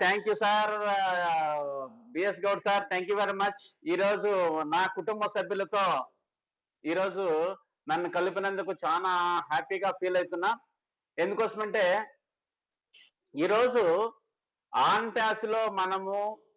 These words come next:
ఇన్ని రోజులు ఇదే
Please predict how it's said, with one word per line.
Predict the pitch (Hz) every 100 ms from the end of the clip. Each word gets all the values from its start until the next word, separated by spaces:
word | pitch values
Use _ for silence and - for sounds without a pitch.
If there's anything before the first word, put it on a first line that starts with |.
| _ _ _ _ _ _ _ _
ఇన్ని | 147 185 208
రోజులు | 214 214 202 202 208 226 - _ _ _ 151
ఇదే | 175 214 226 226